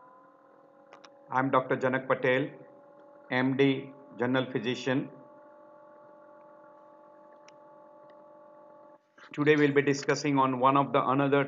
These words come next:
topic, that is venous disorders, that is varicose vein and chronic venous insufficiency.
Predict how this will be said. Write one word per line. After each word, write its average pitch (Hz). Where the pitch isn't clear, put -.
topic, 135
that 120
is -
venous 139
disorders, 117
that 120
is 110
varicose 131
vein 139
and 123
chronic 139
venous 123
insufficiency. 127